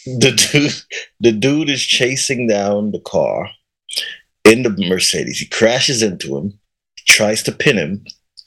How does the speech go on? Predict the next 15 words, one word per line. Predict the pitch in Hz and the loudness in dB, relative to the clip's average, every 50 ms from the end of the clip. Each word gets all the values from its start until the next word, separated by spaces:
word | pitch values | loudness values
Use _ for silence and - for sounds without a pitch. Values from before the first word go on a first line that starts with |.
| _ - - - _ - | _ -20 -20 -14 _ -4
he | 101 90 - - | -4 -4 0 4
gets | - 123 - - - | 4 4 4 2 0
away, | 156 127 113 98 101 117 120 - - - - - _ _ _ _ _ - - _ _ _ _ - | 2 2 0 0 0 -2 -6 -8 -12 -20 -20 -20 _ _ _ _ _ -20 -20 _ _ _ _ 0
drives | - - 110 113 120 123 120 117 | 2 2 4 2 2 0 -2 -2
behind | 117 104 117 117 113 113 | -4 -2 0 2 2 2
him | 110 107 | 0 0
again, | 104 98 104 101 101 | 0 0 0 -2 -2
crashes | - - - 110 113 123 127 127 - 120 117 | -4 -2 0 0 0 0 -2 -4 -6 -4 -2
into | 131 131 113 - 131 127 | -2 -2 -2 0 0 0
him | 123 120 | 0 0
again, | 117 113 117 110 95 90 107 - - _ - - - - - _ _ - | -2 0 0 0 -2 -2 -4 -8 -10 _ -20 -20 -20 -20 -20 _ _ 0
pins | - - 143 151 151 147 131 | 2 4 4 4 2 2 0
him | 147 147 139 127 | 0 0 0 0
once | 127 127 127 - - - | 0 0 0 -2 -2 0
more, | 110 92 73 69 69 - - | 0 0 0 -2 -4 -6 -8